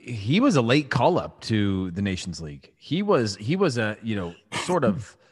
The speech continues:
<clears throat> Aaron Long going down, and then,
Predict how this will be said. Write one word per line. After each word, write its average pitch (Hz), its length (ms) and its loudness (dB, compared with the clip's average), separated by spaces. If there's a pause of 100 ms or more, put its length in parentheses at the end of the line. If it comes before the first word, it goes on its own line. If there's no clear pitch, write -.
<clears throat> - 240 -16
Aaron 147 340 2
Long 147 280 2
going 147 300 4
down, 139 600 2
and 107 240 0
then, 107 720 0